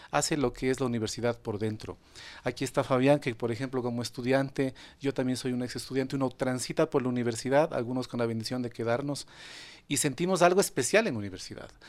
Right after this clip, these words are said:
algo diferente, y lo forman las personas, la gente, docentes, administrativos, todos, todos los que con un granito de arena construyen lo que es y seguirá siendo la mejor universidad del posgrado por la gente que hace esto,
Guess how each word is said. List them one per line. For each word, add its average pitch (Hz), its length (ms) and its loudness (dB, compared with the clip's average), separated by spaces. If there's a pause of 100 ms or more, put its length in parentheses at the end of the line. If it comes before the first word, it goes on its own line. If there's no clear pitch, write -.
(160)
algo 170 180 -2
diferente, 160 440 0
y - 20 0
lo 127 80 0
forman 151 460 0
las 135 140 -2
personas, 101 680 -6 (320)
la 104 100 -10
gente, 117 480 -6 (300)
docentes, 123 720 -2
administrativos, 117 960 -4
todos, 170 360 8
todos 196 260 6
los 165 160 2
que 151 80 -6
con 147 160 -2
un 147 80 -2
granito 147 360 2
de 135 80 6
arena 139 300 4
construyen 135 500 0
lo 127 120 0
que 131 200 2
es - 180 -4 (280)
y 123 80 -4
seguirá 131 340 2
siendo 131 460 0 (180)
la 120 200 -2
mejor 117 340 2
universidad 123 400 0
del 123 120 0
posgrado 123 520 -2 (160)
por 120 180 -6
la 110 120 -4
gente 135 400 -4
que 123 180 0
hace 131 220 -2
esto, 139 300 -6